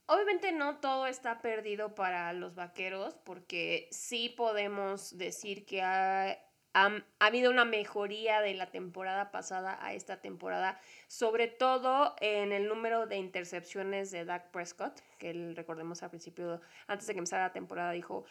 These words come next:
"No voy a tener mo-, tantas intercepciones e-, esta temporada", y la verdad es que hasta este momento lo ha cumplido, ¿no? Y la, la defensiva también ha logrado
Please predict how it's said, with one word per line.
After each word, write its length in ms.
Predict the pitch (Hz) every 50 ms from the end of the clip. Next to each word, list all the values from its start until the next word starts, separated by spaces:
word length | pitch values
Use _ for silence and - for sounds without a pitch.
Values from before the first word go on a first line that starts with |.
| - - _
"No 140 | - 311 330
voy 80 | 339 339
a 80 | 339 -
tener 240 | 277 247 233 233
mo-, 200 | 233 233 233 - -
tantas 320 | 285 262 254 254 254 247
intercepciones 520 | 240 208 208 202 202 190 208 202 208 202 208
e-, 240 | 202 196 196 196 - -
esta 500 | 190 190 196 180 - - - 202 185 -
temporada", 520 | 180 175 180 175 185 190 190 208 247 247
y 80 | 233 202
la 160 | 185 185 180
verdad 200 | 185 190 220 233
es 120 | 233 226
que 80 | - 226
hasta 160 | 202 - 214
este 180 | 202 - 220 202
momento 480 | 196 190 190 185 180 185 202 214 226 226 - - - _ _
lo 160 | 196 190 185
ha 100 | 185 175
cumplido, 540 | 180 185 185 180 175 175 175 175 175 - 175
¿no? 240 | 180 190 247 311 - - _ _ _ _ _ _ _ _ _ _ _ _ _ _ - - -
Y 140 | - 233 247
la, 280 | 247 233 233 233 233 233
la 400 | 240 240 - 247 262 247 240 247
defensiva 840 | 247 247 247 247 254 254 254 247 - 277 277 277 277 277 277 277
también 540 | - 220 220 226 226 233 240 240 240 247 240
ha 240 | 226 233 233 233 233 - - - - _
logrado 1000 | 233 220 220 214 214 220 220 226 233 233 233 240 247 247 247 262 - - -